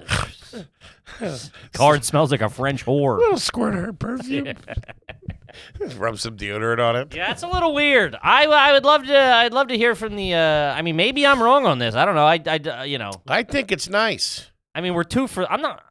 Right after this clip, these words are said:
Speaker 1: Uh, is it, you
Speaker 2: I
Speaker 1: know.
Speaker 2: always thought Valentine's Day was more for kids anyway.
Speaker 1: Did you just say Times Day?
Speaker 2: Valentine's.
Speaker 1: Okay.
Speaker 2: Valentine's Day.
Speaker 1: Okay.
Speaker 2: Valentine's Day. Maybe it is Valentine's.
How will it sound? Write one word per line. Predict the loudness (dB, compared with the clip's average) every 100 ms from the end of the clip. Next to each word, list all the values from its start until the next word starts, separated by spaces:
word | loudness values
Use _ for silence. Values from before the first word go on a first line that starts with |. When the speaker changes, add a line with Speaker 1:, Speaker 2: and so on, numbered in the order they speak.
| -18
Speaker 1:
Uh, | -16 -14 -12 -8
is | -6 -6 -6
it, | -10
you | -12 -20 -16 0
Speaker 2:
I | 2
Speaker 1:
know. | 6
Speaker 2:
always | 6 6
thought | 2 2
Valentine's | 2 2 2 0 0
Day | -2
was | -2 -2
more | -2 -2
for | -4
kids | -2 -2 0
anyway. | 0 -2 -4 -10 -18 _ -18
Speaker 1:
Did |
you |
just | -16 -14
say | -16
Times | -12 -10 -8 -10 -10
Day? | -10 -10 -16 _ _ -2
Speaker 2:
Valentine's. | 0 -2 -6 -8 -10 -12 -20 _ _ _ -20
Speaker 1:
Okay. | -20 -20 -20 _ _ _ _ _
Speaker 2:
Valentine's | -2 -2 -4 -8 -8 -8 -12 -16
Day. | -14 -14 -16 -18
Speaker 1:
Okay. | -14 -8 -8 -8 -14 _ _ -6
Speaker 2:
Valentine's | -4 -6 -10 -14 -14 -16
Day. | -18 -18 _ _ _ _ _ _ -12
Maybe | -8 -8
it |
is | -10 -10
Valentine's. | -12 -12 -16 -18 -18 -20